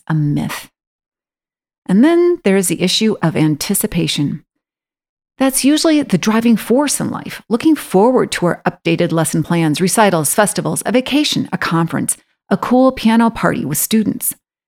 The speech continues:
The typical milestones that give structure to our studios have been either put on hold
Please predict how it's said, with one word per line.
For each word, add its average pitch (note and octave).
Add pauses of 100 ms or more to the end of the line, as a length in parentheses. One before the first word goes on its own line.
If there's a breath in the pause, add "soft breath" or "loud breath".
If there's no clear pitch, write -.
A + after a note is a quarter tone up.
(240)
The G3
typical -
milestones F3
that E3
give G#3
structure -
to -
our F3
studios E3+
have G3
been G3
either F3+
put -
on A#3
hold F3